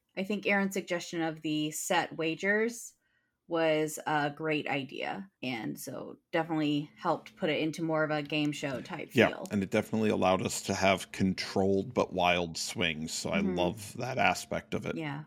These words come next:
Speaker 1: and then just some of the format progressions we've had to this point have been, uh,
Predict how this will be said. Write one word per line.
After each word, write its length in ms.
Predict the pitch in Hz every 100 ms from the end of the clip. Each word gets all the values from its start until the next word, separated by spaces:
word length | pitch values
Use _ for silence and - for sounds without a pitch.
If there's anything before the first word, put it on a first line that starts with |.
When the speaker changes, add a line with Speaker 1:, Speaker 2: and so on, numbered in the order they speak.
| -
Speaker 1:
and 160 | 196 214
then 320 | 220 214 - 208
just 220 | 240 240
some 160 | 294 359
of 80 |
the 140 | 247 180 -
format 500 | 214 214 208 190 -
progressions 840 | 208 180 160 160 - 170 160 156 -
we've 220 | 160 156
had 800 | - - 185 170 165 160 143 -
to 140 | 185
this 260 | 156 170 -
point 520 | - 170 156 151 -
have 200 | 175 160
been, 240 | - 156 160
uh, 400 | 151 147 147